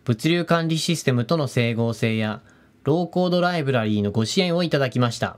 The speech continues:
このシステムでは、今までは生産部門で利用されていたファイルメーカーを営業部門に導入することに苦労しました。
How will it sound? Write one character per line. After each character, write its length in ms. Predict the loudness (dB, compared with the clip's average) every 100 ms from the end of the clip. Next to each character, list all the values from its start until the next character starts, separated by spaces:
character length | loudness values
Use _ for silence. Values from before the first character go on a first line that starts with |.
| _ -20 _ _ _ _ _ _ _
こ 120 | -2 0
の 100 | 2
シ 180 | 2
ス 100 | 2
テ 100 | 0
ム 100 | 2
で 120 | 0 -2
は、 200 | -4 -10 _ _ _ -8
今 200 | 0 2
ま 120 | 2 0
で 100 | -2
は 200 | -4 -8
生 280 | -4 -2 0
産 260 | 0 0 2
部 120 | 2
門 180 | 2 0
で 120 | 2
利 120 | 2
用 160 | 0 0
さ 140 | -2
れ 80 | -2
て 120 | -2
い 100 | 0
た 140 | 0
フ 60 | 0
ァ 120 | -2
イ 20 |
ル 100 | 0
メ 180 | 0 0
ー 40 | -2
カ 220 | -4 -4
ー 20 |
を 140 | -8 -14 -20 -20 _ -2
営 220 | 0 0
業 180 | 0 0
部 120 | 2
門 160 | 2 2
に 80 |
導 240 | 2 0 0
入 180 | 0 0
す 120 | 0
る 100 | 0
こ 120 | -2
と 120 | 0
に 140 | -2 0
苦 140 | 0
労 140 | 0
し 140 | 0 -2
ま 120 | -4
し 80 | -4
た。 180 | -8